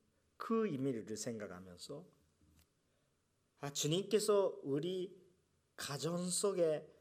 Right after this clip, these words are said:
가족으로 드리는 그 예배의 회복을 지금 시키시는 것을 확실히 믿고 주님의 앞에 다니엘가 한 것 같이 지금 우리 상황 속에서도 감사하고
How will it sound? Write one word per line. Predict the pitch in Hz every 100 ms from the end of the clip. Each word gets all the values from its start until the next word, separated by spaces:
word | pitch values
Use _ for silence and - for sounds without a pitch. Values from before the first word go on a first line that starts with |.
| _ _ _ -
가족으로 | - 151 151 165 180 180 180 180
드리는 | 190 196 202 202 180 - - _ _
그 | - 156 127
예배의 | 117 127 127 135 123 120 -
회복을 | 147 151 135 131 143 143 147 123 - - _ _ _ -
지금 | - 117 117
시키시는 | - - 135 - 113 107
것을 | 101 - 135 120 104
확실히 | - 147 - - 92
믿고 | 87 - _ - 156 202 - _ _ _ _ _ _ _ _ _ _ _ _ _ _ _ _ -
주님의 | - 123 110 110
앞에 | 107 107 135 143 - _ _
다니엘가 | - 113 143 143 127 123 151 147 147 -
한 | 190
것 | 208
같이 | 214 104 - - - _ _
지금 | - 151 147
우리 | 180
상황 | 180 202 208 226 226
속에서도 | 302 285 262 196 190 240 226 - - _ _ _ _ _
감사하고 | - 107 131 208 226 160 104